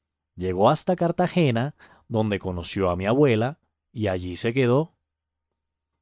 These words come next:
"¡Guau! ¡Qué extraño!",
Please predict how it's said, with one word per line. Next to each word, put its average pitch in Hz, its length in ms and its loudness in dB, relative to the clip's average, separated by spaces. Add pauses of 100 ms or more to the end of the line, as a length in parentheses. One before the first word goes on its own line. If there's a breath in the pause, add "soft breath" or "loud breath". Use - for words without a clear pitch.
(880 soft breath)
"¡Guau! 220 540 2 (400)
¡Qué 233 120 0
extraño!", 233 760 2